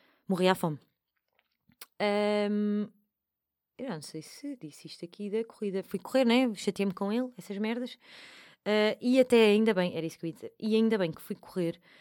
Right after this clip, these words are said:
porque até senti que há muito tempo que não tinha assim uma corrida tão boa para a cabeça, que eu andava,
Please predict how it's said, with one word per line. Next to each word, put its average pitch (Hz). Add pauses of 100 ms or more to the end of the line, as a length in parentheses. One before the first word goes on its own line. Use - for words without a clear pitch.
(280)
porque -
até 226
senti 220
que 226
há 214
muito 226
tempo 220
que -
não 226
tinha 214
assim 208
uma 220
corrida 214 (460)
tão 214
boa 208
para 208
a 202
cabeça, 165
que 240
eu 196
andava, 170